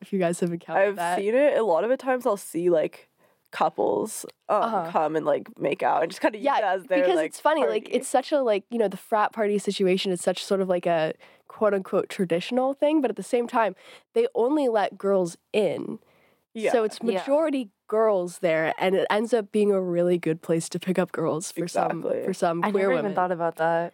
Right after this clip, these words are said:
Speaker 3: Yeah.
Speaker 2: No, I feel like I
Speaker 1: Um,
Speaker 2: totally see it all.
Speaker 1: Yeah, and I actually, so I, <laughs> well, actually, the last time I went to a frat party, um, was over Hall weekend. I was, I had just gone to a house show. I was with some friends, and we, like, were going to a thing later, but we had some time to kill, so we're like, "Okay."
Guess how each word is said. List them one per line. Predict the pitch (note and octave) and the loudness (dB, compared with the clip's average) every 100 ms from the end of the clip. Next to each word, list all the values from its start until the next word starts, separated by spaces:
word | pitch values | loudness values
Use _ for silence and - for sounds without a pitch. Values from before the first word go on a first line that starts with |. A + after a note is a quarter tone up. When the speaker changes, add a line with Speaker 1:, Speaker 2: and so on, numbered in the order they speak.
| _ | _
Speaker 3:
Yeah. | G3 F#3+ | -8 -4
Speaker 2:
No, | G3 G3 | 0 2
I | E3 | 0
feel | F#3 F#3+ | 0 0
like | F#3+ | 2
I | F#3+ F3+ F3 | 2 2 0
Speaker 1:
Um, | |
Speaker 2:
totally | F3 F3+ E3+ E3 E3 | -2 0 2 2 0
see | - D#3+ | -2 0
it | - - | 0 0
all. | - G3+ | -6 -2
Speaker 1:
Yeah, | G#3+ G3+ D#3 - | 0 0 -2 0
and | G3+ G3+ - _ - | 0 0 -6 _ -2
I | G3+ | 2
actually, | A3+ A#3 - G#3 G3 F#3+ | 2 -2 0 2 2 2
so | G#3 - | 0 0
I, | G3 C4+ E4+ E4 C#4+ | 0 0 -2 -2 -2
<laughs> | G3 - - A#3+ | 0 0 -4 -2
well, | A#3 | 0
actually, | B3+ D#4+ A3+ | 0 -2 -4
the | F#3+ | 0
last | F3+ C#4+ - | 2 2 0
time | C4 G#3+ | 0 2
I | |
went | G3 F3 | 2 0
to | G#3 | -2
a | F3+ | 0
frat | F3+ E3+ | 0 0
party, | G3 F3 F3 E3+ E3+ - - - _ - | 2 0 2 2 0 -8 -20 -20 _ -2
um, | F#3+ F3+ E3+ E3 D#3+ | 0 2 0 -4 -4
was | F#3 F3+ | 0 2
over | F#3+ G3 | 2 0
Hall | F3+ F#3 F3 | 0 0 0
weekend. | E3 E3+ C#3+ B2+ - | 0 0 0 -2 -2
I | E3+ | 0
was, | F#3+ F3+ - - - | 2 0 -4 -10 -2
I | F3+ | 0
had | F#3 | 0
just | F#3+ G#3 | 0 0
gone | B3 A#3+ | 0 2
to | A3 | 2
a | |
house | G3 E3+ F3 | 0 -2 0
show. | F3+ | 0
I | |
was | E3 E3+ | 0 0
with | E3 | -2
some | - F3+ | -2 -2
friends, | D#3+ D#3+ E3 | 0 0 -2
and | - E3+ | -2 -2
we, | E3+ | 2
like, | D#3+ D#3+ - - _ - | 0 -2 -8 -20 _ -6
were | F#3+ | 0
going | A3 A3+ | 2 2
to | |
a | G3 | 0
thing | G#3 F3+ | 2 2
later, | E3+ D#3+ D#3+ | 2 2 2
but | - | 2
we | E3 | 0
had | E3+ | -2
some | E3 | -6
time | - D#3+ D3+ | -2 -2 -2
to | - | -4
kill, | - - | -6 -6
so | E3+ E3+ | -4 -4
we're | D#3+ | -2
like, | E3 | -2
"Okay." | C#4+ C#4 A#3 B3 | 0 2 0 -2